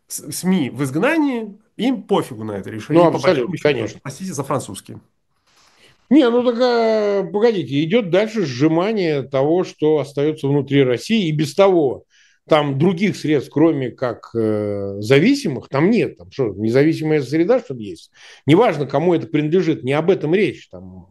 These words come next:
Speaker 2: цензура осуществляется безотносительно того, частное это издание, или это издание государственное непосредственно, или там какая-то комбинация чего-то. Нет, нет, это обычная цензура. Вот. Она все время обволакивает, э,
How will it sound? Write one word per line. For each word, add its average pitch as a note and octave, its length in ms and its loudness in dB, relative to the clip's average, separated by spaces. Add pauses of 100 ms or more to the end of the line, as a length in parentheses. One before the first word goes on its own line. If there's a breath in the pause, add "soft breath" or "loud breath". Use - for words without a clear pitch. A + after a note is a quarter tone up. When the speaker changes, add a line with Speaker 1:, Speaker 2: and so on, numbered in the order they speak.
(160)
Speaker 2:
цензура F#3 560 2 (220 loud breath)
осуществляется D3 400 2
безотносительно E3 640 -2
того, A#2 200 -2
частное G3 600 2
это E3 220 0
издание, D3 480 -2
или A#2 160 -4
это A2+ 200 -4
издание A2 440 -2 (400 loud breath)
государственное E3+ 640 2
непосредственно, D#3 680 -2
или A2+ 180 -4
там G#2+ 200 -6
какая-то A2+ 400 -4
комбинация C#3 680 0
чего-то. C#3 500 0 (320 loud breath)
Нет, C4+ 180 4
нет, E3+ 240 2
это F#3 520 2
обычная F#3+ 400 0
цензура. D3+ 720 0 (480)
Вот. D3 500 2
Она C#3 300 -4
все F3 160 2
время G#3 260 2
обволакивает, D3+ 880 -2
э, A#2 760 -2